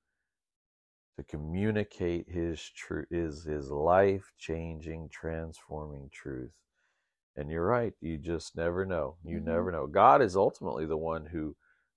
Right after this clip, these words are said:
Speaker 1: who moves upon a person's heart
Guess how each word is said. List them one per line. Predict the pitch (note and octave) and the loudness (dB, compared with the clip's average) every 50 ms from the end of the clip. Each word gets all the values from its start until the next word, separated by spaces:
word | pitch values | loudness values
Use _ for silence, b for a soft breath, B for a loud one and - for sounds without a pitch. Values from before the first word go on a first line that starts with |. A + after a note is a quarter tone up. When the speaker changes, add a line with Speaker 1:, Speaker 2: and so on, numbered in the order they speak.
| _ - | _ 0
Speaker 1:
who | F#2 F2 E2 D#2 D2+ D2 C#2 - - _ _ _ _ _ _ _ _ _ _ - | 2 2 2 2 -2 -4 -6 -8 -12 _ _ _ _ _ _ _ _ _ _ -8
moves | E2+ F2 F#2+ A2 B2+ C3 C3 A#2 G#2 F#2+ | -2 4 6 8 8 8 8 6 4 2
upon | F#2+ - - G2 F#2 F2+ | 0 0 0 0 0 2
a | F2+ E2 | 0 0
person's | - F#2+ F#2 F2 - - - C#2+ - - | 0 2 0 0 -2 -6 -16 -16 -14 -4
heart | - F#2 F#2+ F#2+ F#2+ F#2+ - - | 2 6 8 8 8 6 4 2